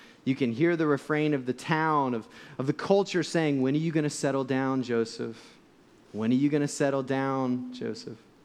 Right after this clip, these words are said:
And you're this close, this close. Every bit of the cultural tide is pulling you in this direction. You're getting the house ready, you're making plans for the wedding.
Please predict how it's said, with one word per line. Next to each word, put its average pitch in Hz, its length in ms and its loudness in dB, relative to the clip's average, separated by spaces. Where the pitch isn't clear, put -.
And 131 120 -10
you're 143 100 -8
this 165 300 -4
close, - 640 -2
this 226 220 0
close. - 520 -6
Every 226 280 4
bit 254 180 2
of 277 80 2
the 254 80 0
cultural 240 500 2
tide 202 440 4
is 170 140 2
pulling 220 440 4
you 165 100 4
in 135 100 2
this 127 140 0
direction. 107 680 -4
You're 131 100 0
getting 139 220 4
the 127 80 0
house 151 420 -2
ready, 143 240 0
you're 127 200 0
making 113 400 -2
plans 160 600 0
for 139 140 -6
the 120 80 -2
wedding. 156 500 2